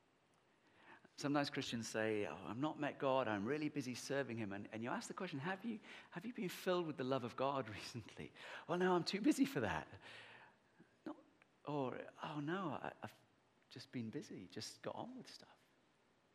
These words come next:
And Jesus, with his disciples, meets them.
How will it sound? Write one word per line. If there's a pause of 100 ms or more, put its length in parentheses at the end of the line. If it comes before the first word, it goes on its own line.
(2000)
And
Jesus,
with
his
disciples,
meets
them.